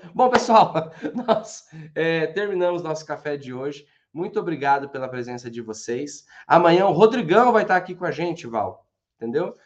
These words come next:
Então, o Rodrigão vai estar aqui com a gente.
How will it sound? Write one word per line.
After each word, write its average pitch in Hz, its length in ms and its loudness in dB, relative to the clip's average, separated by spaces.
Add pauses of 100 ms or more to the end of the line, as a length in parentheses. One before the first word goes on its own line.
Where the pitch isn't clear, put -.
(140)
Então, 160 140 -8
o 170 60 -2
Rodrigão 208 600 0
vai 202 140 0
estar 185 300 0
aqui 175 180 -12
com 175 120 -10
a 139 100 -4
gente. 151 560 -6